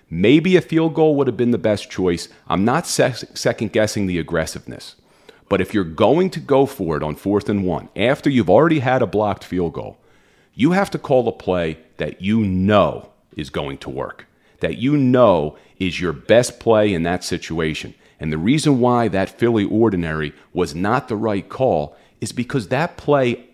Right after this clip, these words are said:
only works if the forty-niners defense is in man coverage.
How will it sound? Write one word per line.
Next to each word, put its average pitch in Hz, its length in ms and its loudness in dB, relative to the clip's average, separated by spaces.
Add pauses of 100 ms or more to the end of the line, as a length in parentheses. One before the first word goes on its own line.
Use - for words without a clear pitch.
(140)
only 180 720 4
works - 720 0 (500)
if 101 140 -4
the 92 100 -6
forty-niners 143 760 2
defense 92 760 -4
is 82 140 -4
in 85 240 -2
man 87 420 -2 (160)
coverage. - 560 -4